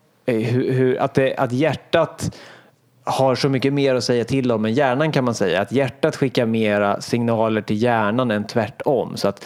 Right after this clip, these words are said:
när vi säger att vår intelligens sitter i hjärnan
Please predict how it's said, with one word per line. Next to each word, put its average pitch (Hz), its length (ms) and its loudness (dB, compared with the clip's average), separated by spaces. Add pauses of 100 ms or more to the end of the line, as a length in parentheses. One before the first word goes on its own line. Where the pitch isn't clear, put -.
(160)
när 120 100 -2
vi 113 100 0
säger 139 400 2
att 127 160 -2
vår 123 160 2
intelligens 117 680 0
sitter 110 320 -4
i 110 60 0
hjärnan 120 680 0